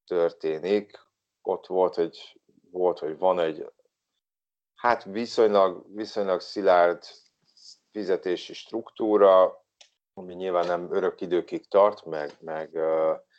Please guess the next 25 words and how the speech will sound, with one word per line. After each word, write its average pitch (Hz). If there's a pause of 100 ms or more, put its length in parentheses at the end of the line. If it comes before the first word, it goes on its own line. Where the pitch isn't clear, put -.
(480)
meg -
lehet 87
rajta 85
azért 82
valamilyen 85
szinten 82
változtatni, 104
de 87
hát 85
ugye 85
Gareth 78
Bale 85
érkezése 82
ez 80
most - (840)
alapszinten, 87
vagy 92
alapvetően 87 (300)
fo-, - (220)
forgatja 90
fel 87
ezt 80
az 82
egész 82
történetet. 127